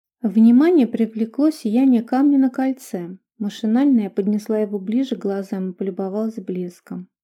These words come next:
Когда Марсден перехватил запястье и поцеловал пальцы, вздрогнула, смутилась, но ответить в привычно дерзкой манере не смогла.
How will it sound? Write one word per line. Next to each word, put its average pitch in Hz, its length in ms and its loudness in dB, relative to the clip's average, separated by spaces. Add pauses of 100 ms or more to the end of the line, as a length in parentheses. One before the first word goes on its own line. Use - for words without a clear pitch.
(140)
Когда 233 360 2
Марсден 247 440 2
перехватил 226 560 -2
запястье 226 600 -2
и 202 40 -14
поцеловал 220 580 -2
пальцы, 294 500 -4
вздрогнула, 196 680 0
смутилась, 226 760 -2 (400)
но 247 140 6
ответить 254 480 0
в - 80 -20
привычно 233 520 2
дерзкой 240 400 0
манере 220 440 4
не 220 100 2
смогла. 220 640 -2